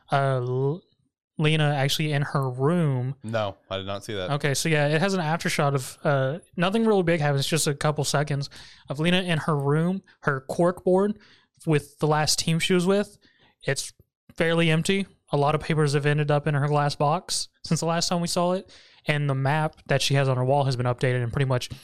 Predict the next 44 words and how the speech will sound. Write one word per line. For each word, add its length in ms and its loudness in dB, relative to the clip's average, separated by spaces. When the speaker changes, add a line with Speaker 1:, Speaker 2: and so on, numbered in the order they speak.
Speaker 1:
it's 120 0
almost 180 2
entirely 540 2
red 480 2
around 300 2
the 80 4
city 460 0
Speaker 2:
Hmm. 180 -6
Speaker 1:
now. 300 -2
With, 320 0
like, 220 2
there 160 2
is 180 4
some 160 0
space 320 0
before 280 0
the 60 4
city, 220 2
but 260 0
instead 480 0
where 100 4
it 40 4
was 120 0
just 140 -2
sort 160 2
of 60 0
encroaching 460 -2
last 220 0
time 140 0
we 60 0
saw 200 0
it 60 0
in 80 0
episode 300 -2
one, 320 0
it's 140 -2
now 260 0
a 60 0
complete 480 -4
red 220 -2
circle. 420 0
<laughs> 200 -14
Speaker 2:
Oh, 140 -6
shit. 300 -4